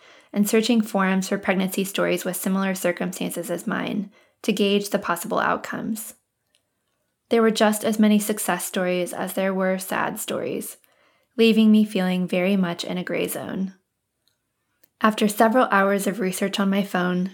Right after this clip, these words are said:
Hunter gently suggested I turn my attention to something else, which was really good advice, but really difficult to follow. We shared our E R experience with our immediate family and inner circle of friends because I needed all the support I could get.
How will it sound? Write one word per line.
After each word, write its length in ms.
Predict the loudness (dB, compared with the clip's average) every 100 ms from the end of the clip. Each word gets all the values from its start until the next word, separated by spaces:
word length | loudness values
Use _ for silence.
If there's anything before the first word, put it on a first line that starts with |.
| -10 -6
Hunter 360 | 2 4 2
gently 400 | 0 -2 2 2
suggested 560 | 2 -2 -6 -4 -4 -2
I 120 | -4
turn 260 | -4 -2 -2
my 120 | -2
attention 460 | -4 -4 -6 -6
to 80 | -8
something 400 | -8 -8 -8 -8
else, 400 | -8 -10 -14 -16 _ _ _ _ _
which 160 | -4 0
was 180 | 2 4
really 220 | 6 6
good 260 | 2 0 0
advice, 540 | -2 -4 -4 -6 -10 -14 -6
but 200 | -6 -2
really 280 | -2 0 0
difficult 480 | -2 -4 -4 -4
to 80 | -4
follow. 560 | -6 -4 -4 -6 -8 -10 _ _ _ _ _ _ _ _ _ _ _ 2
We 100 | 4
shared 280 | 6 6 6
our 140 | 4
E 160 | 4 4
R 100 | 4
experience 560 | 2 0 0 2 0 0
with 140 | 0
our 100 | 2
immediate 460 | 2 2 0 -2 -2
family 400 | -2 0 -2 -2
and 140 | -2
inner 220 | 2 2
circle 340 | 2 0 0 -2
of 120 | -2
friends 500 | -2 -4 -2 -4 -6 -14 -20 _ _ _
because 240 | -2 2 4
I 100 | 6
needed 300 | 6 4 0
all 260 | 0 2 2
the 120 | 0
support 340 | -4 -4 -4
I 100 | -4
could 220 | -6 -6 -6
get. 320 | -6 -8